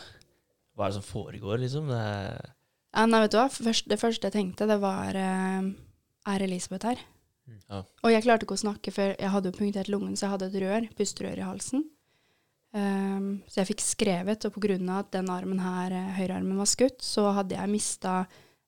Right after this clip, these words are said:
Speaker 2: nervene i underarmen. Den ble skutt av, eller ødelagt. Eh, så den armen gjorde sånn ekstremt vondt. Eh, så jeg måtte bruke venstrearmen.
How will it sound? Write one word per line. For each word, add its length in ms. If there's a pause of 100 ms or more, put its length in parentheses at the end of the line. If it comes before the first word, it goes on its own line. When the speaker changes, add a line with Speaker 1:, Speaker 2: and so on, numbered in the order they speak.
Speaker 2:
nervene 480 (220)
i 420
underarmen. 520 (420)
Den 140
ble 200
skutt 320
av, 140 (640)
eller 240
ødelagt. 480 (640)
Eh, 280
så 160
den 200
armen 320
gjorde 320
sånn 200
ekstremt 680
vondt. 500 (400)
Eh, 260
så 80
jeg 100
måtte 200
bruke 540
venstrearmen. 720